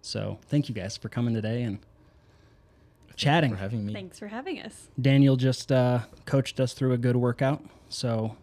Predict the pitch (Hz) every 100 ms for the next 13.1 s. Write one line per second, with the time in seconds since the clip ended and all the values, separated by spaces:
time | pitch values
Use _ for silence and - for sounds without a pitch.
0 | - - 143 135 120 - 131 120 135 156
1 | - _ - - - _ _ _ _ -
2 | 113 107 104 101 101 - 127 123 117 123
3 | 127 127 123 123 123 117 131 - - 135
4 | 123 - 139 143 151 135 123 113 117 120
5 | 117 127 - - - 110 107 107 - _
6 | 123 - 127 120 113 117 117 113 113 -
7 | 117 113 113 - 110 - - - 117 113
8 | - 113 113 117 120 - 113 110 131 120
9 | 117 120 120 - 117 110 117 110 107 139
10 | 127 135 - 131 139 - - - - -
11 | - - - - - - 135 120 113 110
12 | 107 107 113 107 107 104 113 131 - -